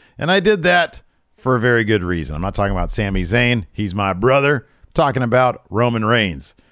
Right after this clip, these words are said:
He mentions that it's been two years since they had faced each other,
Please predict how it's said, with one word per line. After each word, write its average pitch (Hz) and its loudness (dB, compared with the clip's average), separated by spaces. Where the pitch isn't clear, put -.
He 95 -8
mentions 101 -2
that 85 -2
it's 82 -10
been 82 -6
two 120 -4
years 104 -2
since - -10
they 87 -2
had 80 -4
faced 123 -4
each 123 -8
other, 123 0